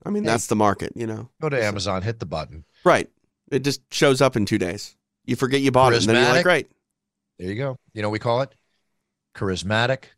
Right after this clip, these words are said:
Speaker 2: sensual, enjoy.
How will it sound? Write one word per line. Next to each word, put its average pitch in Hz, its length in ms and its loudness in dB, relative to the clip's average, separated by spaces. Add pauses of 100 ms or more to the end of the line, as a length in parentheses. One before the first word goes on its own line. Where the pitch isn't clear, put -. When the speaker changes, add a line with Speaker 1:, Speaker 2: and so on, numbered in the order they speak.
(580)
Speaker 2:
sensual, 98 880 -6 (1800)
enjoy. 85 320 -12